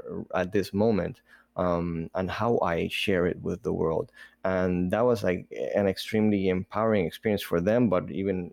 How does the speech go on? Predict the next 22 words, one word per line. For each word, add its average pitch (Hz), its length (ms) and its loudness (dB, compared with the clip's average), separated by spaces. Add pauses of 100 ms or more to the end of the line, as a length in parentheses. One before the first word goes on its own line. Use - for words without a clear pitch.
even 92 220 -4
more 92 220 2
for 90 200 -2
me 101 200 2
to - 80 -2
a 90 60 0
certain 92 200 -2
extent, 101 400 0
because 92 220 -8
I 90 80 -2
felt, 95 360 0 (440)
um, 90 320 0
so 98 560 2 (1000)
responsible, 110 840 -2
but 113 140 2
at 101 100 2
the 95 80 -2
same 98 240 0
privilege 101 760 0
to, 95 260 -4
to - 300 -6
have 98 380 -2